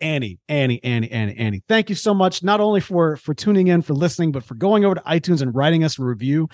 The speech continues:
It is a great way to support this show and to support what we do. But Annie, we got, we got, we got something we wanna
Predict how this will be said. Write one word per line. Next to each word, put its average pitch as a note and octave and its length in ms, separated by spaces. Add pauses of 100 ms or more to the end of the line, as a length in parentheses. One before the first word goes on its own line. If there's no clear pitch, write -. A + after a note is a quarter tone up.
(220)
It B2 80
is B2 180
a C3 100
great C3 440
way E3+ 120
to E3+ 100
support - 360
this E3 140
show F#3+ 380
and D#3 140
to D3 60
support E3+ 320
what C#3 120
we C#3 80
do. E3 280 (340)
But D3+ 260
Annie, A#3 420 (420)
we - 80
got, G#3+ 260
we G3 100
got, A#3 280
we F3 80
got A#3 180
something B3 360
we A3 80
wanna G3+ 260